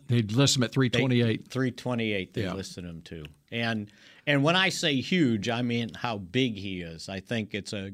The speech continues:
Speaker 2: it's a great insurance policy right now is the way I look at it. Uh, their intention is to start Tyler Smith, uh, at left tackle. Um,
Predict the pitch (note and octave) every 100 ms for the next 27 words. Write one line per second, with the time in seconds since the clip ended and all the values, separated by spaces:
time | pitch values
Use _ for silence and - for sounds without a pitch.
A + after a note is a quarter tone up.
0 | G2 G#2 G2+ G2+ F2 G#2 A2+ B2+ C#3 C#3
1 | - - _ B2+ G#2 - - C3 C3 B2+
2 | - C3+ B2+ C3 B2 - B2+ A#2+ _ _
3 | _ A#2 A#2+ A#2 A2+ A#2 A2 - G#2 A2
4 | G#2+ G#2 G#2+ A2+ A#2+ - B2 A#2+ A#2+ -
5 | - - _ - F#2 F2+ F2+ E2+ G#2 A2+
6 | G#2+ G2 - B2 A#2 B2+ G#2+ G#2 A2+ A2+
7 | G2+ - A#2 A2 - - A2+ A2+ A2+ G2
8 | - A2+ A2+ - _ _ _ _ - G2
9 | F#2+ F#2 - A2+ A#2 B2 A2 A#2 A#2 -
10 | A#2+ A#2 - B2+ B2 _ _ _ _ _
11 | _ _ G#2 G2+ F#2+